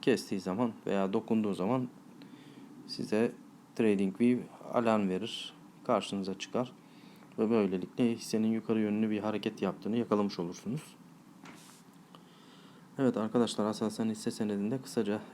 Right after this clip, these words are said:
e, yaptığımız değerlendirme bu şekilde. Umarım önü-, önümüzdeki hafta yatırımcılarını mutlu edecek, e, hareketler yaparak öncelikle kırmızı, e, üçgen içerisindeki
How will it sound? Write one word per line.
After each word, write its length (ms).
e, 380
yaptığımız 540
değerlendirme 640
bu 40
şekilde. 460
Umarım 320
önü-, 340
önümüzdeki 500
hafta 260
yatırımcılarını 760
mutlu 240
edecek, 460
e, 460
hareketler 520
yaparak 460
öncelikle 600
kırmızı, 520
e, 220
üçgen 280
içerisindeki 680